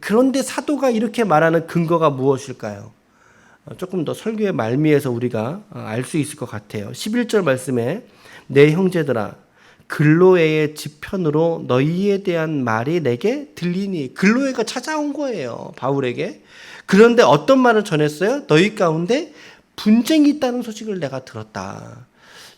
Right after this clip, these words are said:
여기서 글로에라고 하는 인물이 여기에만 등장하는 인물입니다. 그러니까 정확하게 누군지 특정할 수는 없어요.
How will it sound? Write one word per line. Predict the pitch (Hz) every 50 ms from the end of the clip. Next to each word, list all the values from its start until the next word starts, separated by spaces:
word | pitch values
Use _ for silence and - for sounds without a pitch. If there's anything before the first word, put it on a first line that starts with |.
| -
여기서 | 120 139 165 175 202 208
글로에라고 | - - 160 170 185 190 202 202 202 196 190 196 190 180 151 139 143 156 160 156
하는 | 147 156 151 143 135
인물이 | 123 120 123 127 135 165 214 220 156 117 117 - - 127
여기에만 | 117 113 123 139 180 233 247 240 220 196 170 -
등장하는 | - 143 143 143 156 143 135 135 127 120 110 110 113 - - - - - - - - - - - - - - _
인물입니다. | - 147 143 160 160 156 143 135 117 107 110 113 - - - - _ _ _ _ - - - _ _
그러니까 | - - 160
정확하게 | - - - 165 175 - 214 208 220 196
누군지 | 151 156 156 180 185 190 185 202
특정할 | - - - - 285 254 240 226 196
수는 | - - 180 202 254 302 320 - - - - - - - -
없어요. | 113 110 - - - - 120 113 113 139 185 214